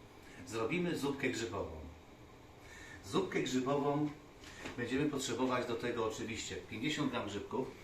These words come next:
suszonych, a trzy, cztery marchewki. Ja dałem takie trzy średnie marchewki. E, tutaj mamy pietruszkę, jedną sztukę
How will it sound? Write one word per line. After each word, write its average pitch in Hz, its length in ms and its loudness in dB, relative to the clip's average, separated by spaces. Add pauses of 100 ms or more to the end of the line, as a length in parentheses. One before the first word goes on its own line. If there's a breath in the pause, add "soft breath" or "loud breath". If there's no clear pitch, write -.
(100)
suszonych, 120 520 2 (1400 loud breath)
a 101 460 8
trzy, - 420 8
cztery 131 560 10 (300 loud breath)
marchewki. 120 800 6 (240)
Ja 131 100 10
dałem 123 220 8
takie 117 260 4
trzy - 240 4
średnie 113 360 6
marchewki. 107 640 4 (560 loud breath)
E, - 320 2
tutaj 143 260 6
mamy 110 340 8
pietruszkę, 123 760 8 (100)
jedną 107 380 4
sztukę 175 420 6